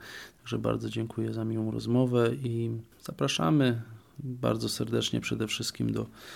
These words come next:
relacji z Panem Jezusem, z Matką Bożą. E, to są drogi, które, które nie-, niezawodnie prowadzą do zbawienia.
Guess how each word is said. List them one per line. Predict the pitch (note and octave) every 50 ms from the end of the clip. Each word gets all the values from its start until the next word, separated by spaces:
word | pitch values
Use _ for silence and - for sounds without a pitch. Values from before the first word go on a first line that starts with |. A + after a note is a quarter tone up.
| - - - - - _ _
relacji | - - A#2+ A#2 A2 G#2+ G#2 - - -
z | -
Panem | - G#2+ G#2+ A2 G#2+ A2
Jezusem, | G#2+ G#2+ A2 A#2 A#2+ - - A#2 A2
z | G#2+
Matką | A2 A2 G#2+ - - - A2 A2+
Bożą. | A2+ A2 G#2+ G#2+ A2 G#2+ G#2+ A2 A2+ A2 G#2+ - - - - - C3 - C3+ - - -
E, | A2+ A2+ A2+ A2+ A2+ A2+ A2+ A2+ A2+ A2+ A#2 B2 B2 -
to | - C#3
są | - - B2 A#2+ A2+
drogi, | G#2+ A2+ A2+ A2 A2 A2 A2
które, | - - - A2+ A2 A2 G#2+ G#2+ G#2+ - -
które | - C3 A#2+ A#2+
nie-, | A#2+ A#2+ A#2+ A#2+
niezawodnie | B2+ C3+ C3+ B2+ C3+ C3 C3 D3+ D3+ C#3+ C#3 C3
prowadzą | B2+ B2+ B2+ B2 B2+ B2 B2 B2 B2
do | A#2+ B2
zbawienia. | A#2 A#2 A#2+ A#2+ B2 D3 D#3 C#3+ B2 A#2